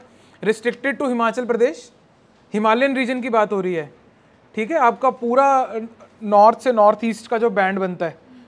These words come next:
in fact, नॉर्थ वेस्ट से आपका नॉर्थ ईस्ट का जो पूरा band बनता है, Right? और last में जाके नीचे, है ना? आपको पता है ना हिमालय की shape कैसी है, Right? It, it's like this, कि यहाँ से आ रही, फिर ऊपर, फिर नीचे। This is how the Himalayas are।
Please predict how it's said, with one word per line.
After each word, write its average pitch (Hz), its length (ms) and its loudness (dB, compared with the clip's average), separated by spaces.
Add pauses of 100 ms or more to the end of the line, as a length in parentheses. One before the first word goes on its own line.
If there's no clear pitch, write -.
(360)
in 196 100 -6
fact, 233 180 2
नॉर्थ 226 360 4
वेस्ट 226 280 0
से 262 100 -2
आपका 240 220 2
नॉर्थ 208 320 0
ईस्ट 202 140 -10
का 226 60 -2
जो 214 100 -4
पूरा 208 220 0
band 180 260 -2
बनता 170 260 -6
है, 151 140 -10 (580)
Right? 240 180 -2
और 226 100 2
last 202 260 4
में 208 60 -6
जाके 202 200 -2
नीचे, 185 260 -4 (760)
है 208 60 -6
ना? 320 200 -8
आपको 175 200 -4
पता 240 140 0
है 330 60 0
ना 359 140 -4
हिमालय 233 300 0
की 247 120 -8
shape 247 200 -4
कैसी 247 220 -4
है, 349 160 -10 (1000)
Right? 359 260 -6 (140)
It, 196 80 -10
it's 220 200 -6
like 233 180 0
this, 208 180 0 (600)
कि 208 60 -10
यहाँ 208 140 -2
से 254 160 0
आ 247 40 2
रही, 247 220 -6 (360)
फिर 220 100 -8
ऊपर, 214 460 -2 (480)
फिर 220 100 -6
नीचे। 196 340 -8 (1400)
This 185 140 -6
is 233 100 -4
how 233 120 2
the 233 100 -4
Himalayas 202 440 -2
are। 151 160 -2